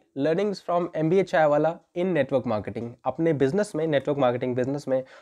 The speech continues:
आप एमबीए चाय वाला की जो लेसन्स हैं वो कैसे अप्लाई करेंगे। कैसे एमबीए चाय वाला आपके बिजनेस को बढ़ा सकता है, आज इस वीडियो में हम लोग जानने वाले हैं। ओके, so बढ़ते हैं इस वीडियो में,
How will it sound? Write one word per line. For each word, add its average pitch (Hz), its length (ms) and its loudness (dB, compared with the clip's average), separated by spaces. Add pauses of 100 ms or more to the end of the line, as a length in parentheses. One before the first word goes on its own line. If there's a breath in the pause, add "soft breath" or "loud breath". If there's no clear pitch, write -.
(160 loud breath)
आप 131 240 2
एमबीए 139 280 2
चाय 147 200 2
वाला 151 280 0
की - 380 -8
जो 143 340 0
लेसन्स 139 500 2
हैं 165 200 -8
वो 147 160 -2
कैसे 165 280 -2
अप्लाई 139 280 2
करेंगे। 110 400 -4 (320)
कैसे 165 260 2
एमबीए 185 240 2
चाय 180 160 0
वाला 175 180 2
आपके 165 280 0
बिजनेस 151 300 2
को - 100 -4
बढ़ा 127 220 2
सकता - 280 -4
है, 156 200 -6
आज 135 180 2
इस 135 120 -4
वीडियो 127 260 0
में 131 100 -4
हम 123 120 -4
लोग 123 100 -4
जानने 107 280 -2
वाले 104 220 -2
हैं। - 120 -12 (360 soft breath)
ओके, 156 240 0 (300 soft breath)
so 185 80 0
बढ़ते 160 320 4
हैं 233 60 2
इस 214 80 -4
वीडियो 214 220 -2
में, 233 160 -6